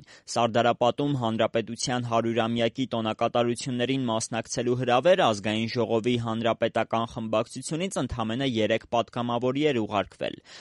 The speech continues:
Ընդ որում Ազգային ժողովի նախագահ Արա Բաբլոյանը հրավիրված էր ոչ թե ի պաշտոնե, այլ որպես հանրապետական խմբակցության անդամ»։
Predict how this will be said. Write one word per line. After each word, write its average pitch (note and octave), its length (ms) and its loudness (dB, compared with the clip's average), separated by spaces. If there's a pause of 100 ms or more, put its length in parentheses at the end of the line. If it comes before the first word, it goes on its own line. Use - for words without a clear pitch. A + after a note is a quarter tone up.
(140)
Ընդ A#2+ 180 -4
որում D3 320 4
Ազգային A2+ 480 2
ժողովի A#2 400 2
նախագահ A#2+ 720 2
Արա A2+ 320 4
Բաբլոյանը A#2+ 680 2
հրավիրված A#2 800 2
էր G2+ 80 -6
ոչ A2 180 2
թե A#2+ 220 -2
ի A2+ 80 -2
պաշտոնե, E3 580 0
այլ G3 240 0
որպես A2+ 500 2
հանրապետական G#2+ 920 -2
խմբակցության G2+ 880 -4
անդամ»։ C3+ 420 -6